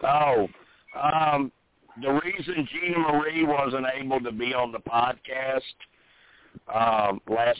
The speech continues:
Friday with JoJo was her fiance, who is only thirty-one, was traveling to Greece, um, to, to spend time with family, and he passed away at only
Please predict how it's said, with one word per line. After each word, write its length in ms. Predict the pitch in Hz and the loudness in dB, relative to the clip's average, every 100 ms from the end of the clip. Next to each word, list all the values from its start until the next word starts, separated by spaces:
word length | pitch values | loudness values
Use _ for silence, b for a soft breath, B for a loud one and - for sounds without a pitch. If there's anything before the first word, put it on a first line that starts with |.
| - | -4
Friday 320 | 120 120 120 | -2 -2 0
with 200 | 110 101 | -4 -4
JoJo 680 | 110 117 123 120 127 127 120 | -6 -4 -4 -4 -2 0 2
was 560 | 110 107 101 101 98 - - B B B _ | 2 0 2 0 -2 -6 -16 B B B _
her 160 | 117 123 | -6 -6
fiance, 880 | 123 127 139 156 151 - 117 113 113 110 | -6 -4 -2 -2 -2 -2 0 0 0 0
who 220 | 123 117 | 2 2
is 100 | 107 117 | 0 0
only 340 | 123 127 113 - | 0 0 -4 -2
thirty-one, 920 | 120 127 120 107 110 123 135 143 143 b b b b b - | 0 2 0 2 2 2 0 -2 -4 b b b b b -10
was 200 | - 110 - | -2 -2 -2
traveling 520 | 123 131 131 131 127 104 | -2 0 2 0 0 -4
to 60 | |
Greece, 580 | 95 104 120 131 139 160 - - - _ - | -6 -4 -4 -2 -2 -4 -8 -18 -20 _ 0
um, 520 | 110 110 104 98 90 - _ - - | 4 4 4 0 -4 -14 _ -12 -6
to, 420 | 110 110 107 104 - _ 110 | 0 2 2 -2 -8 _ -4
to 400 | 107 104 101 95 _ - - _ _ - | -2 0 -2 -8 _ -20 -20 _ _ -20
spend 260 | - 123 113 | -8 -6 -2
time 300 | 131 127 120 | -2 0 0
with 100 | 107 - 131 | -2 -4 -4
family, 480 | 135 139 139 139 - | 0 2 2 0 -2
and 120 | 113 | -4
he 80 | 113 | -4
passed 440 | 101 120 127 - 113 | -6 -4 -4 -2 0
away 520 | 110 120 131 117 - 104 | 2 4 2 -2 -4 -4
at 120 | 101 - | -4 -2
only 480 | 113 123 120 113 | 0 2 2 0